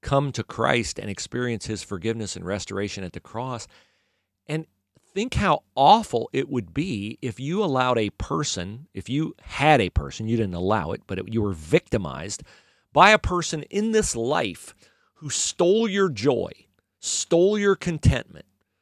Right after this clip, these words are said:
stole your peace in this life. And you fixated so much on it and vowed to get even that you allowed those attitudes, that bitterness,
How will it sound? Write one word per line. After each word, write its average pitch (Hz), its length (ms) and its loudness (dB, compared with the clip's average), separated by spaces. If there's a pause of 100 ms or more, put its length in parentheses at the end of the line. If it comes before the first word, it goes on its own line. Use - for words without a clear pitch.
stole 202 600 2
your 185 180 4
peace 139 520 -2
in 123 220 -4
this 120 220 -4
life. 85 400 -6 (1120)
And 117 160 -8
you 139 320 -2
fixated 120 960 0
so 139 440 2
much 147 320 0 (180)
on 120 200 0
it 80 140 -10 (340)
and 92 300 -6
vowed 113 680 0
to 143 80 -2
get 123 200 2 (120)
even 80 500 -4 (840)
that 131 260 -6
you 143 240 0
allowed 123 840 2
those 170 500 4 (160)
attitudes, 107 720 0
that 131 240 0 (320)
bitterness, 113 640 -2